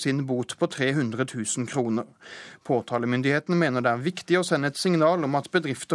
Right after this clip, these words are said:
forsikrer seg om at folk de ansetter har lov til å arbeide. Mer om denne saken blir det litt senere i Ukeslutt.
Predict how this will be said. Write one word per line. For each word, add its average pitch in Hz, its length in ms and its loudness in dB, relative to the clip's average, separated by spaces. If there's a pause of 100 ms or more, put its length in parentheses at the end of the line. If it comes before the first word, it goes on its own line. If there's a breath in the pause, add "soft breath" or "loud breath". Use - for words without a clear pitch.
(120)
forsikrer 180 340 0
seg 165 240 2
om 135 160 2
at 139 80 -6
folk - 320 -4
de 180 160 4
ansetter 123 560 -2
har 165 80 4
lov 107 240 -2
til 120 160 -4
å - 160 4
arbeide. 113 480 0 (400 loud breath)
Mer 151 320 0
om 175 160 2
denne 165 240 2
saken 175 400 2
blir 147 160 2
det 165 80 0
litt 143 160 0
senere 139 560 0
i 117 160 -6 (160)
Ukeslutt. - 640 -6